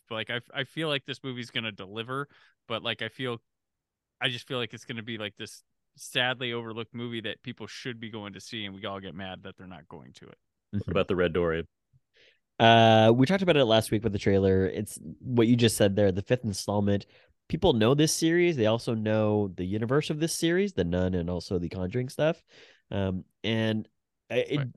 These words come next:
Speaker 3: again, it's, like, a July release. It,
Speaker 2: To be fair,
Speaker 3: it's
Speaker 2: it's, it's
Speaker 3: got
Speaker 2: not, it's not that universe.
Speaker 1: It's,
Speaker 2: It's just
Speaker 1: it is not a
Speaker 3: Oh, oh,
Speaker 1: Conjuring
Speaker 3: sorry.
Speaker 1: movie.
Speaker 3: Yeah, it's not a Conjuring universe, but I guess it, it's kind
Speaker 2: It's
Speaker 3: of
Speaker 2: the, the wanness of it all. I see what, I can see what
Speaker 3: cousin-ness
Speaker 2: you're
Speaker 3: of it.
Speaker 2: saying.
Speaker 3: Yeah,
Speaker 2: Yeah.
Speaker 3: there's, like, a cousin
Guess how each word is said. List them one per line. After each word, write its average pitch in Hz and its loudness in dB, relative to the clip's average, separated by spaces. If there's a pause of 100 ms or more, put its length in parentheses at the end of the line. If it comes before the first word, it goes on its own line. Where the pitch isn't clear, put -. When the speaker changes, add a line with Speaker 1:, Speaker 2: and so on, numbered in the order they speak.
(260)
Speaker 3:
again, 127 2
it's, 113 2
like, 123 2
a 131 6
July 113 2
release. 123 -4
It, 104 -2
Speaker 2:
To - -2
be 101 8
fair, 147 8
Speaker 3:
it's 110 4
Speaker 2:
it's, 104 4
it's 110 2
Speaker 3:
got - -2
Speaker 2:
not, 123 4
it's 117 -4
not 120 2
that 76 -2
universe. 87 -6
Speaker 1:
It's, - -
Speaker 2:
It's - -14
just 180 -2
Speaker 1:
it 180 4
is 165 -2
not 175 6
a 196 12
Speaker 3:
Oh, 190 8
oh, 196 10
Speaker 1:
Conjuring 113 8
Speaker 3:
sorry. 104 2
Speaker 1:
movie. 120 -4 (340)
Speaker 3:
Yeah, 165 8
it's 151 4
not 202 6
a - 4
Conjuring 139 0
universe, 113 0
but 110 0
I 127 0
guess 139 -2
it, 123 2
it's 107 -4
kind - 2
Speaker 2:
It's 110 2
Speaker 3:
of 143 6
Speaker 2:
the, 147 10
the 139 10
wanness 127 6
of 92 2
it 87 0
all. 82 0
I 92 0
see - 4
what, - -
I 190 10
can 175 6
see 131 4
what 120 6
Speaker 3:
cousin-ness 107 0
Speaker 2:
you're 87 0
Speaker 3:
of - -4
it. 92 -2
Speaker 2:
saying. - -4
Speaker 3:
Yeah, 95 -2
Speaker 2:
Yeah. 101 2
Speaker 3:
there's, 104 2
like, 104 0
a - - (160)
cousin 110 2